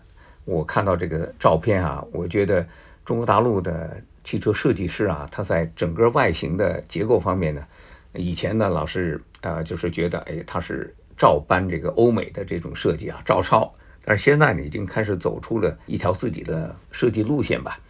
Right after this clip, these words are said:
那这款车啊，它叫什么呢？叫尊界，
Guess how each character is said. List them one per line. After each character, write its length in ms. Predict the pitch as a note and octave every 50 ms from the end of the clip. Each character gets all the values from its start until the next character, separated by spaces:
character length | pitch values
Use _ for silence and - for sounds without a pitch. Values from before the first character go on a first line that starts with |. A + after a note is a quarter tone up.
| - - - - - -
那 160 | A#2 A#2 B2
这 180 | - - A3
款 220 | E3 - F#2 D#2 D#2+
车 160 | - - G#2
啊， 200 | E2+ D2 C#2 - -
它 120 | - -
叫 200 | G2 G#2+ F#2+ E2+
什 120 | E2 - C#2+
么 80 | E2
呢？ 80 | E2+ E2
叫 200 | - - D2+ D2+
尊 380 | - - - F3 E3 D#3+ E3+ E3
界， 320 | E3 - F#3+ D3 - -